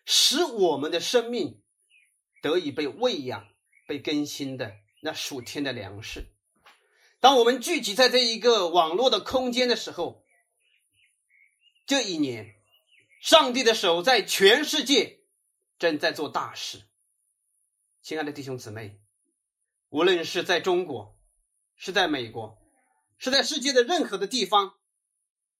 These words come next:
今年是上帝的手在大大的做工的时候。美国人的福音时刻已经到来了。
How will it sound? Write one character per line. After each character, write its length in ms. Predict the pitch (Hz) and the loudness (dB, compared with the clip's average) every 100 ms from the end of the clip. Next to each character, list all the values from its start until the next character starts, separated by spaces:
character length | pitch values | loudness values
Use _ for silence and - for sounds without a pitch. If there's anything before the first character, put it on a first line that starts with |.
| _ _ _ _ _ _ _ _ _ _ _ - | _ _ _ _ _ _ _ _ _ _ _ -12
今 260 | 190 196 | -6 -6
年 260 | 190 107 - _ _ _ _ | -6 -10 -12 _ _ _ _
是 160 | - 151 | -12 -8
上 240 | - 151 | -4 -4
帝 60 | 139 | -4
的 100 | 139 | -12
手 320 | - 113 104 _ | -12 -14 -16 _
在 140 | - 123 | -14 -10
大 360 | - 220 - | -2 -2 -4
大 140 | - 143 | -8 -8
的 120 | 127 | -8
做 180 | 185 139 | -8 -8
工 160 | 147 | -8
的 80 | 139 | -12
时 140 | 127 123 | -14 -16
候。 240 | 123 - _ _ _ _ _ _ _ _ _ _ _ _ _ _ _ _ _ - | -20 -20 _ _ _ _ _ _ _ _ _ _ _ _ _ _ _ _ _ 0
美 260 | 180 190 | 6 6
国 180 | 180 240 | 8 6
人 120 | 202 | 6
的 80 | 208 | 0
福 240 | - 175 | -2 0
音 120 | 196 202 | 0 0
时 240 | - 147 | -4 -8
刻 220 | 135 175 | -4 -2
已 100 | 127 | -4
经 160 | 113 127 | -8 -4
到 180 | 143 107 | -4 -4
来 160 | 101 | -12
了。 120 | - | -20